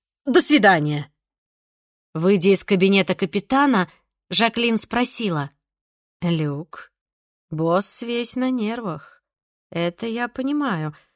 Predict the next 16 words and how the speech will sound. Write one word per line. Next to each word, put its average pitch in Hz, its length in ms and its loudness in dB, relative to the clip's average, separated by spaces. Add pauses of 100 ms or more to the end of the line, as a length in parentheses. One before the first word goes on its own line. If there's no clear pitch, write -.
(240)
но 156 180 -2
мы 165 200 0
разве 170 320 0
всерьез 160 680 -2
подозреваем 165 720 -4
подругу 170 440 -4
убитой? 185 600 -8 (540)
Разве 156 340 -6
смогла 165 560 -4
бы 175 140 -2
девушка 175 480 -4
затащить 170 560 -8
два 180 300 -4
тела 202 420 -4
в - 60 -12
крематорий 170 920 -4